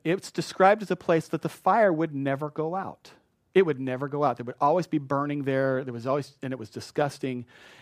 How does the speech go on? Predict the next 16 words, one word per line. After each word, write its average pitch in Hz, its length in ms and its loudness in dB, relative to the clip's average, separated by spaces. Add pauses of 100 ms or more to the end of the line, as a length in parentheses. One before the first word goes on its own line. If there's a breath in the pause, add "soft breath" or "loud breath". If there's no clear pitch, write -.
(140)
and 131 160 -2
it 123 40 -6
was 113 140 -10
hot, 151 640 2
and 120 140 -8
it 120 40 -10
was 117 320 -14 (320)
just, 143 320 -8 (760 loud breath)
and 139 200 -4
that 175 340 4 (220)
is 147 560 0
a 131 160 -4
picture, - 680 -10 (1300)
a 117 80 -8
poor 226 300 0
picture, - 560 -12